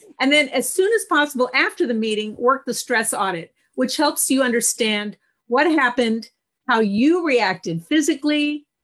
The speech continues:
emotionally, verbally, how upset did you get, and what, if any, addictive behavior did you engage in?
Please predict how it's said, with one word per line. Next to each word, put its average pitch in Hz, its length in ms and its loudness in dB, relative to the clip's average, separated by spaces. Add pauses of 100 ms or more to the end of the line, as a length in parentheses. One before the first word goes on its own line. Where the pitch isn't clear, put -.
(180)
emotionally, 247 1120 2
verbally, 220 920 0 (280)
how 285 160 2
upset 254 320 0
did 220 160 -2
you 220 80 -2
get, 196 360 -2
and 208 200 -2
what, 240 260 2
if 269 200 -4
any, 226 380 -4
addictive 196 420 -2
behavior 190 720 0 (280)
did 190 200 0
you 185 100 4
engage 170 380 -2
in? 214 220 -10